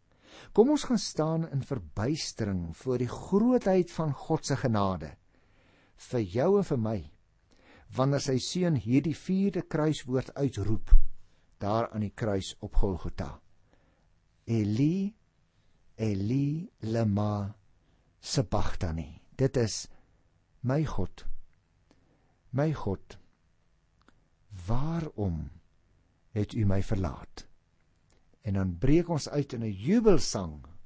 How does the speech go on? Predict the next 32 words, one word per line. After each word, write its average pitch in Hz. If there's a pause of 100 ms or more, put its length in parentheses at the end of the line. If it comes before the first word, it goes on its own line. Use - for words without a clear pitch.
(100)
om 104
te 98
sê, 101
"Loof 147
die 135
Here. 90 (1200)
Jesus 139
Christus 131
is 110
deur 107
sy 107
Vader 135
verlaat, 82 (560)
sodat 123
hy 131
wat 123
die 113
sondelose, 117
regverdige 170
mens, 127
die 165 (180)
enigste 220
wat 151
ooit 170 (560)
in 127
die 123
stofstrate 131
van 104
hierdie 123
wêreld 110
gestap -
het, -